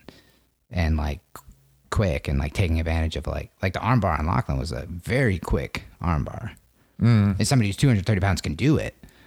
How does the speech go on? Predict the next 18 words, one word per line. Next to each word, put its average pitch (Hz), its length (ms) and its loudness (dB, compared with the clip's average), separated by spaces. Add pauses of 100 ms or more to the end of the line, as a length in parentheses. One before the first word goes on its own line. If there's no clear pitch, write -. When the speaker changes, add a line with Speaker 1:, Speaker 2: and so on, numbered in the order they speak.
(160)
Speaker 1:
but, 87 160 4
like, 82 360 2
I 95 80 2
don't 90 100 6
know 85 140 6
if 82 160 -4 (320)
they 92 140 2
can 80 300 2 (240)
run 95 300 4
around 87 400 4
while 85 120 -2
Lachlan's 87 400 2
inverted 80 420 -2
for 76 120 -4
eight 90 200 -6
minutes - 220 -6
first. - 420 -4 (760)
Speaker 2:
Yeah. 82 340 6